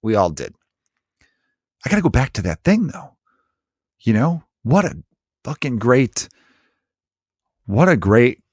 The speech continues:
like, comeback. I just feel like it's a, it's such a bad, I expect that kind of comeback from guys, too. Maybe that's a little sexism on my part,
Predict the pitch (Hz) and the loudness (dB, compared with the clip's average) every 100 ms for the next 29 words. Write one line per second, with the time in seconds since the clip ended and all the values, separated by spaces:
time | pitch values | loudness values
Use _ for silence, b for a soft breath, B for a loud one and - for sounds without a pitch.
0 | _ _ - 107 101 104 - _ _ _ | _ _ -6 -4 -4 -8 -20 _ _ _
1 | _ _ _ _ _ _ _ _ - - | _ _ _ _ _ _ _ _ -10 -4
2 | 185 240 - 135 147 208 165 143 123 - | 0 0 0 -4 -2 0 0 -2 -4 -6
3 | 147 - - 95 110 147 156 B B - | -6 -4 -4 -2 -2 0 -4 B B -2
4 | 202 190 226 220 185 175 - 156 143 117 | -2 -2 -2 -2 0 -2 -2 -2 -2 -4
5 | 85 - 131 147 165 90 - 180 127 B | -6 -4 -2 0 -2 -4 0 0 0 B
6 | B 156 185 185 - 160 165 - 185 - | B -4 0 0 0 0 2 0 -2 -2
7 | 170 131 110 90 95 82 | 0 2 0 -2 -4 -6